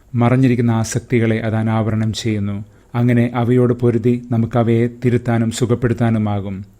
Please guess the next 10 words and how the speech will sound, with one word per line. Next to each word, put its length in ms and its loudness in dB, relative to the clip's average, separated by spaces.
അതുകൊണ്ട് 580 2
പരീക്ഷണമെന്നത് 840 0
ദൈവകാരുണ്യത്തിൻ്റെ 840 0
പ്രകടമാകുന്നുവെന്ന് 840 0
പറഞ്ഞത് 540 -2
റഷ്യൻ 360 0
ഓർത്തഡോക്സ് 480 -2
സഭയിലെ 320 0
വിശുദ്ധനായ 680 -2
ഒപ്തീനായിലെ 800 -2